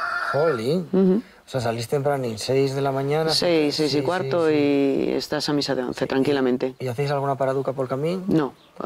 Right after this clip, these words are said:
Speaker 2: En Cangas a desayunar, si depende de los que vayamos. Si vamos poca gente, ni eso, corriendo.
Speaker 1: Creo que tenéis dos arbolinos nuevos en, en el área, ¿por alguna
Speaker 2: Mm.
Speaker 1: razón?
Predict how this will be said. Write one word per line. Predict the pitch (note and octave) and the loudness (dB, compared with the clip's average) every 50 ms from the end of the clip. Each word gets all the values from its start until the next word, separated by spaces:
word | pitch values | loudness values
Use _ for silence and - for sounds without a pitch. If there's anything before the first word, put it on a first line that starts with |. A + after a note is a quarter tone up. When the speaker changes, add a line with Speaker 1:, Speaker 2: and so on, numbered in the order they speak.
| - | -2
Speaker 2:
En | D3 D3+ D3+ D3+ D3+ | 0 2 2 2 2
Cangas | D#3+ F3 F3+ F#3 F#3 F3+ | 2 0 0 -2 -2 -2
a | - F3+ | -2 -4
desayunar, | F3 E3+ - F3 E3+ E3+ F3+ G3 G#3 A3 G3 | -4 -2 0 0 2 2 2 2 0 -2 -2
si | - F3 D#3+ D#3 D3+ D3 C#3+ C#3+ C#3 C#3 C#3 - F2 D#2+ C#2+ A#1+ - - - - _ _ - | 0 0 2 2 2 2 2 2 2 0 0 0 0 -2 -4 -4 -6 -10 -12 -16 _ _ -4
depende | - E3+ - F#3+ F3 D3+ C#3 | -2 0 0 0 0 0 0
de | C3+ | 0
los | C#3 C#3 - | -2 -2 -2
que | D3+ | -2
vayamos. | C#3+ C#3 C3+ C3 C3+ C#3 C#3+ C#3 - - | 0 2 0 0 0 -4 -6 -10 -10 -6
Si | - D#3 | -2 -2
vamos | D3+ D3+ D#3 - | 0 0 -2 -2
poca | - - - D#3 | -4 -4 -4 -2
gente, | D3 F#3 F3+ F#3 F#3+ E3 D#3 | -2 -2 -2 -2 0 -2 0
ni | C#3+ C#3+ C#3 | 0 0 0
eso, | C3 - - - - - _ _ _ | -2 -4 -8 -12 -16 -20 _ _ _
corriendo. | - D3 C#3+ D3 C3 A#2+ - - - - - - - - - - - - A4+ A#4 A#4 A#3+ - - | -6 -2 -2 -2 -2 -2 -6 -10 -16 -20 -20 -20 -20 -20 -20 -18 -8 -4 -2 0 2 4 4 4
Speaker 1:
Creo | - C#3+ | 4 4
que | C#3+ D#3+ | 2 2
tenéis | D3 D#3+ D#3+ D#3+ D#3+ D#3+ E3 E3 D#3+ D3 - - - - _ _ _ _ - _ _ - | 2 0 2 2 4 4 4 4 2 0 -4 -10 -18 -20 _ _ _ _ -20 _ _ -2
dos | C3+ C#3+ C#3+ | -2 0 2
arbolinos | E3 D#3+ D#3 E3 E3+ E3 E3 E3 D#3+ D3 | 2 4 4 4 4 4 4 2 2 2
nuevos | D#3+ E3 E3 D#3 D3 C#3 B2+ D#3+ | 2 2 4 4 4 2 2 0
en, | D3 C#3+ C#3+ C#3+ C#3 C3+ - - | 0 0 0 0 -2 -4 -4 -2
en | - D3 C#3+ | 0 2 4
el | C#3+ D3 D#3+ | 4 4 4
área, | F3 D#3+ D3 B2+ A#2 | 4 2 2 0 0
¿por | A#2 B2 | 0 2
alguna | B2+ F#3 F#3+ - D#3 | 2 2 4 2 2
Speaker 2:
Mm. | D#3 | 2
Speaker 1:
razón? | D#3 D3 - E3+ F3+ F#3+ G#3 | 0 0 0 -2 -2 -2 -4